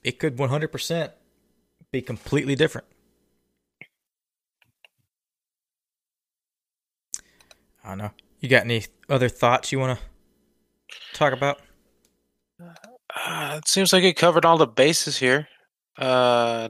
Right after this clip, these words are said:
Speaker 2: definitely am curious as to how they're gonna do the Mario movie.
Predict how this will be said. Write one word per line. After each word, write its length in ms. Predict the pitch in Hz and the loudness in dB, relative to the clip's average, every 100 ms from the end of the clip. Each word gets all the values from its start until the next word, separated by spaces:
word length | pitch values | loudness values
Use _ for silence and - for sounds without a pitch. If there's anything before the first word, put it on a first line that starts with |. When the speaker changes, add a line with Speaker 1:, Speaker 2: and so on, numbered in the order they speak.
| - | -2
Speaker 2:
definitely 1000 | 135 147 - 151 151 151 147 139 135 131 _ _ _ - | 2 2 0 -2 0 2 0 0 -4 -8 _ _ _ -4
am 220 | 151 135 | -2 -2
curious 500 | - 147 143 135 120 | -2 2 6 6 4
as 120 | 131 | 0
to 100 | - | 0
how 240 | 131 127 127 | 4 4 6
they're 140 | 127 | 4
gonna 160 | 123 120 | 2 0
do 120 | 127 | 0
the 80 | 120 | 2
Mario 400 | 123 123 117 113 | 4 4 2 -2
movie. 460 | 117 110 113 113 | -8 -8 -8 -12